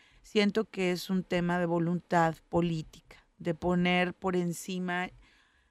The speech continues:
por primera vez me, me gustaría verlo, la salud de la comunidad,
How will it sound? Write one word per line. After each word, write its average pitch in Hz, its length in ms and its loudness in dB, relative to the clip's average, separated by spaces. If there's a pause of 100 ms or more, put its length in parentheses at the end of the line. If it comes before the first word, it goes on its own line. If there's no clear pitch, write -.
(420)
por 185 160 0
primera 185 400 2
vez 185 340 0
me, 175 260 0
me 170 140 0
gustaría 165 520 4
verlo, 180 480 2 (260)
la 185 240 4
salud 220 580 0 (120)
de 214 100 2
la 196 140 2
comunidad, 165 720 2